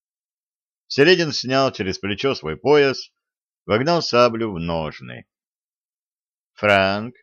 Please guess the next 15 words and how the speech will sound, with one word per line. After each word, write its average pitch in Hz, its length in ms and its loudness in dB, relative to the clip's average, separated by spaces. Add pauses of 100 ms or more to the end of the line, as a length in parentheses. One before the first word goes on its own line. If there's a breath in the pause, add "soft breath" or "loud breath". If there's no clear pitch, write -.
(600)
забери 123 540 0
у 151 120 -2
нашего 120 500 0
гостя 135 500 -2
лишнюю 120 680 -4
тяжесть», — 78 880 -6 (540)
склонил 113 680 -2
голову 101 500 -2
Аркаим. 80 760 -6 (1200)
Один 104 360 0
из 95 100 -4
парней — 101 640 0 (340 soft breath)
в - 20 -16
шёлковой 92 440 2
рубахе 95 640 0